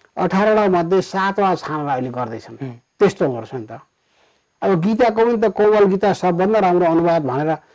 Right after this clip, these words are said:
Speaker 1: अहिलेसम्म त्यसलाई प्रशंसा गरिएको छ। भागवत गीताका, गीताका अनुवादहरू
Speaker 2: हुँ,
Speaker 1: कमसेकम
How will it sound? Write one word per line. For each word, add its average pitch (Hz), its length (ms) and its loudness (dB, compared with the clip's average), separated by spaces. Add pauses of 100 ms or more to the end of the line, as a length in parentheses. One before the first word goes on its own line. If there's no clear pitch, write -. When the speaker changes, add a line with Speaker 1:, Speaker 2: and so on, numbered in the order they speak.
(140)
Speaker 1:
अहिलेसम्म 196 500 2
त्यसलाई 160 260 0
प्रशंसा 156 440 -4
गरिएको 143 440 0
छ। 143 100 -12 (1040)
भागवत 165 420 0
गीताका, 180 520 0
गीताका 175 520 2
अनुवादहरू 160 420 2
Speaker 2:
हुँ, 165 60 2
Speaker 1:
कमसेकम 170 520 -2